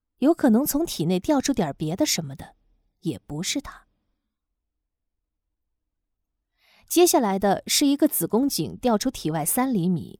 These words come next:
同样急需手术的三十多岁的女人。再接下来是一个一大笑就会漏尿，已经这样两三年了的年轻女人。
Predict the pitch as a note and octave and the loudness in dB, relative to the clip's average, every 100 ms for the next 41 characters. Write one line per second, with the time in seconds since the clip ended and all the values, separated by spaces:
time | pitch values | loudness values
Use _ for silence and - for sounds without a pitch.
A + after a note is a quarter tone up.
0 | - G3 C4 C4+ - F#3 - C#4 F#3 - | -4 2 2 4 2 0 0 0 0 -2
1 | G#3 F3 D3+ E3 B3+ C#4 G#3 E3 D#3 D#3 | 0 0 0 -2 0 0 0 -2 -2 -4
2 | C#3+ C#3 F#2+ - - _ _ _ _ _ | -6 -10 -12 -18 -20 _ _ _ _ _
3 | _ _ _ _ _ _ _ _ - - | _ _ _ _ _ _ _ _ -8 4
4 | E4+ - A#3+ A#3+ E3+ D3 D#3 _ - - | 4 6 2 2 -2 -4 -10 _ -20 -4
5 | - D4+ C4+ D4+ C#4 - A#3+ D4 C4 C4+ | 2 4 4 4 2 2 0 0 0 2
6 | A3+ A#3+ A3+ G#3+ A#3+ A3+ C4 G#3+ - _ | 2 0 0 0 2 2 0 -4 -10 _
7 | - F3 G3+ G#3+ A#3+ F#3 D#3+ B2+ - A3+ | -4 0 2 4 2 0 -2 -4 -4 -2
8 | A#3+ G3 D#3 F#3+ G3 D3+ D3 F#3 B3 C#4 | 0 0 0 -2 -4 -6 -4 -4 -2 0
9 | G3+ - - | 0 -4 -20